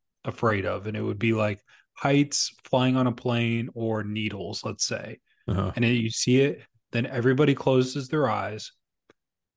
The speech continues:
Speaker 1: The, um, card master or whatever f-, has their eyes closed, but flips the card over, and then it reveals the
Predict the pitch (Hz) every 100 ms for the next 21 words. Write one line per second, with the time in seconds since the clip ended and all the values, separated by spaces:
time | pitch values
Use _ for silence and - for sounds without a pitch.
0 | _ - 107 113 110 107 104 104 110 -
1 | _ _ _ _ _ 127 120 110 107 110
2 | 107 113 _ _ _ _ _ _ _ -
3 | 131 120 120 117 - 123 113 110 107 113
4 | 117 - - - _ - - 123 127 123
5 | 120 110 - 120 110 113 - - 127 -
6 | 123 - 127 123 - _ _ - 120 104
7 | 104 98 98 _ _ _ - 127 117 120
8 | 127 113 104 113 110 104 120 110